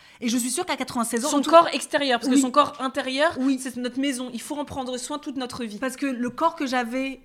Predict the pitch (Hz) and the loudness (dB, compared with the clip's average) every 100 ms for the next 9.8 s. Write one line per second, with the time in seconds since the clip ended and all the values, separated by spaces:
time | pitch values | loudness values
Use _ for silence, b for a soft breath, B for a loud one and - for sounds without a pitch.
0 | - 196 196 196 196 190 202 202 190 165 | -8 -4 -4 -2 -4 -4 -2 0 -2 -4
1 | 190 208 339 262 214 208 220 302 - b | -2 -2 -2 -4 -4 -4 -4 -6 -8 b
2 | b - 202 208 - 214 - 202 - 262 | b -4 -2 -2 -2 -4 -2 -4 -4 -4
3 | - 226 208 208 196 240 233 226 196 - | -4 -4 -4 -6 -4 -4 -4 -8 -12 -12
4 | - 196 254 330 311 b b b b _ | -10 -6 -4 -4 -6 b b b b _
5 | _ _ _ _ _ - 240 247 269 254 | _ _ _ _ _ -2 2 2 2 0
6 | 247 254 330 370 - 240 220 208 - 262 | 2 2 2 -2 -8 -4 -2 -4 -6 -6
7 | 208 233 277 220 - 220 277 - 277 269 | -4 -4 -4 -6 -6 0 2 2 0 0
8 | 330 294 302 269 247 254 254 - 302 262 | 0 0 0 0 2 0 0 -2 -2 0
9 | 240 233 220 226 240 339 320 | 0 0 0 0 -2 -4 -6